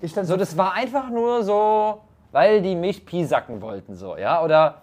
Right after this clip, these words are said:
Speaker 2: warum auch immer, ja?
Speaker 1: Ja, also
Speaker 2: Ähm,
Speaker 1: ich fand's total komisch, dass sie mich dann nicht mehr kontrolliert haben. So, wir stehen ja beide
Speaker 2: Ja, ich hab
Speaker 1: so.
Speaker 2: halt so viel Stress gemacht, <laughs> dass die keinen Bock da nochmal drauf hatten.
Speaker 1: Das kann natürlich auch sein, das ist vielleicht auch eine gute, gute
Speaker 2: Ne?
Speaker 1: Taktik.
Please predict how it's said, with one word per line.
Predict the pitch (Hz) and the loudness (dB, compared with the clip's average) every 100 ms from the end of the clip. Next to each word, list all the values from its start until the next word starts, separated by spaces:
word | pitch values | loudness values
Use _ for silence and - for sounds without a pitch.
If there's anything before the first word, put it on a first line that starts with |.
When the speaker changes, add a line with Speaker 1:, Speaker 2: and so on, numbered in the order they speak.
| _ | _
Speaker 2:
warum | 131 180 196 | 0 2 0
auch | 170 | -2
immer, | 185 147 131 220 - _ _ _ _ | -2 -4 -4 -6 -12 _ _ _ _
ja? | 110 117 220 - _ _ | -6 -6 -6 -12 _ _
Speaker 1:
Ja, | 175 190 | 0 2
also | - | 2
Speaker 2:
Ähm, | 151 | 0
Speaker 1:
ich | |
fand's | 240 226 | -4 -6
total | 202 196 226 | -4 0 0
komisch, | 226 220 | 0 -4
dass | 214 202 | -4 -4
sie | 190 | -2
mich | 202 214 | -4 0
dann | 208 | -2
nicht | 196 | -2
mehr | 202 | -4
kontrolliert | 175 165 156 135 135 | -4 -4 -4 -4 -2
haben. | 127 123 | -4 -4
So, | 135 | -8
wir | |
stehen | 139 208 208 | -4 0 2
ja | |
beide | 165 175 214 | 4 6 6
Speaker 2:
Ja, | |
ich | 196 | 4
hab | 185 | 6
Speaker 1:
so. | |
Speaker 2:
halt | 180 | 6
so | 190 | 4
viel | 185 180 | 2 0
Stress | 156 175 - | 2 0 0
gemacht, | 165 160 123 | -2 -2 -4
<laughs> | |
dass | - | -10
die | - | -12
keinen | - 190 170 | -4 0 0
Bock | 151 165 | 2 2
da | 202 | 2
nochmal | 202 185 160 | 4 4 2
drauf | 135 135 | 0 -2
hatten. | 143 139 143 - | -4 -4 -8 -8
Speaker 1:
Das | 156 151 | -8 -2
kann | 175 | 0
natürlich | 165 170 | 0 0
auch | 156 | 0
sein, | 175 139 | 2 0
das | 131 | -2
ist | 139 | -4
vielleicht | 151 151 | -4 -2
auch | 151 | -2
eine | |
gute, | 139 139 139 135 | -2 -4 -2 -2
gute | 123 127 | 0 -2
Speaker 2:
Ne? | 147 | -2
Speaker 1:
Taktik. | 139 135 165 165 | -4 -4 -4 -4